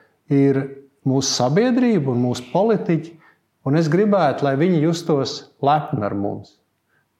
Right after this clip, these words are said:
Ko tas faktiski nozīmē, ir tas, kad, nu, kā piemēra, teiksim, tā, min-, teiksim, veselības ministrs,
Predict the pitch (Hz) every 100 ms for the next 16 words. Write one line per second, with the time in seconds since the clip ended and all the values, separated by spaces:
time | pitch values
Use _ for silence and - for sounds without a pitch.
0 | _ - 165 135 - 214 226 - - 175
1 | 165 143 123 117 110 110 - _ - 131
2 | 117 147 147 - - 107 101 - _ _
3 | _ _ _ _ _ _ - 120 131 -
4 | - _ _ - 110 156 139 113 107 104
5 | 131 - 123 104 123 117 117 - - _
6 | _ _ _ _ _ _ _ _ _ -
7 | _ - 180 147 165 147 131 - 147 -
8 | 117 135 156 - 113 - 120 175 214 -
9 | 254 254